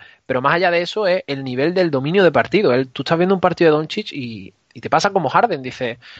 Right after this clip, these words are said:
"Bueno, es que se está jugando lo que este hombre quiere". Y me parece una auténtica, eh, locura que ahora mismo, eh, Doncic no sea considerado en el top diez de un M V P, por ejemplo, en cualquier tipo de lista,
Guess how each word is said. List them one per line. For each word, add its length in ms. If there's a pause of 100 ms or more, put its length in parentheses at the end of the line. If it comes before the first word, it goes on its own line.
(160)
"Bueno, 160
es 60
que 100
se 60
está 160
jugando 260
lo 120
que 80
este 140
hombre 220
quiere". 320 (520)
Y 100
me 80
parece 320
una 100
auténtica, 680 (100)
eh, 720 (180)
locura 680 (580)
que 320
ahora 180
mismo, 520 (260)
eh, 480
Doncic 400
no 260
sea 300
considerado 680
en 80
el 120
top 200
diez 140
de 60
un 60
M 120
V 100
P, 180
por 140
ejemplo, 280
en 60
cualquier 380
tipo 240
de 80
lista, 340